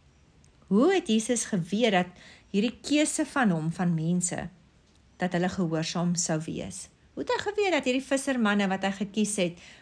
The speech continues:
om sy disippels te wees, hierdie tollenaar, Matteus, wat hy gekies het, sal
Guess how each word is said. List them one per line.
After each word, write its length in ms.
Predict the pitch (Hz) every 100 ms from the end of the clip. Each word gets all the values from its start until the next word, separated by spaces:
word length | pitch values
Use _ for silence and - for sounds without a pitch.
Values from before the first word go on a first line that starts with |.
| -
om 80 | 202
sy 140 | 208 196
disippels 540 | 208 - 208 196 196
te 80 | 196 175
wees, 240 | 170 151
hierdie 220 | 202 220 214
tollenaar, 680 | 254 254 240 196 170 165 170
Matteus, 480 | 175 175 220 190 190
wat 140 | 185
hy 60 | 185
gekies 260 | 180 180
het, 140 | 180 175 -
sal 240 | 175 170